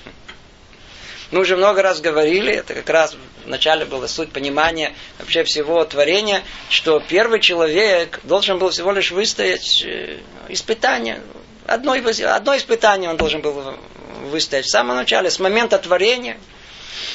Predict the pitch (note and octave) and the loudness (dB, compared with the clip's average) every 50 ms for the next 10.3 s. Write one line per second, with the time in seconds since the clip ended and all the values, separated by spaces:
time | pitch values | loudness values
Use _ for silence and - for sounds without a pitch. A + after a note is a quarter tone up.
0 | - - - - - - - - - - - - - - - F3+ F#3+ F#3+ F#3+ F#3 | -10 -12 -12 -14 -14 -18 -20 -20 -20 -20 -20 -20 -10 -2 2 4 4 6 4 4
1 | F3+ F3+ F3+ F3+ F3+ F3+ F#3 G3 F#3+ F3+ E3 F3+ F3 E3+ E3 D#3+ E3 F#3 F3 - | 2 0 -2 0 0 2 4 4 2 2 2 4 4 6 4 4 4 2 2 2
2 | F3 D3 E3 F3 F#3+ A3+ B3+ B3 A#3+ A#3 A3+ - - - - - - - - - | 2 2 4 4 6 6 6 6 4 0 -2 -4 -6 -12 -18 -20 -20 -20 -20 -20
3 | - - - - - - - - - - F3+ A3 G#3+ A#3+ A#3+ A#3 - - G3 F#3 | -20 -20 -20 -20 -20 -20 -20 -20 -8 -4 -2 0 2 2 2 4 2 2 2 0
4 | F3+ F3 F#3 F#3 F3+ G#3 G#3+ G3 F#3+ E3 - E3 D3 F3 D#3 F3+ G3+ G3+ G3+ F#3 | 0 0 2 2 4 4 4 4 2 -2 -2 -2 -2 -2 0 2 2 2 2 0
5 | F#3 F3+ E3+ F3+ F3 E3+ E3 - - E3 D3+ D3+ D#3 D3+ - D3 C#3+ C#3+ D3 C#3+ | 0 2 2 2 2 2 0 -2 -2 -2 -2 -2 -2 -4 -4 -6 -6 -6 -6 -4
6 | C#3 C3+ C3 - - D#3+ D3+ F3+ F#3+ F#3 F3 - - - - - E3 F3+ F#3 F#3+ | -6 -8 -6 -4 -4 -2 -2 -2 -2 -2 -2 -4 -4 -4 -4 -6 -4 -2 0 2
7 | F#3 F#3 F#3 - A3+ A#3 A#3+ A#3 A3 A3 G#3 G3 G3 F#3+ F3 F3+ F#3+ F#3+ G3+ G#3 | 2 2 2 4 4 2 4 2 0 2 0 0 0 0 0 0 0 2 2 0
8 | G3+ F#3+ F#3 F3 E3+ E3 D#3+ D#3+ E3 F3 F#3 F#3+ F#3 F3+ E3+ D#3+ D3 C#3+ C#3 - | 0 0 -2 -2 -2 -2 -2 -2 -2 0 0 2 2 2 0 0 -2 -4 -6 -4
9 | - G3+ G#3+ A#3 A#3 A3 G#3+ G#3 - D#3+ D#3 D3+ D3+ D3+ D3 D#3 D#3 E3 F3+ G#3 | 0 2 4 4 4 2 0 -2 -4 -4 -2 -2 -2 -2 -2 0 0 2 2 2
10 | A3+ A3+ G#3+ - G3 | 2 2 2 0 0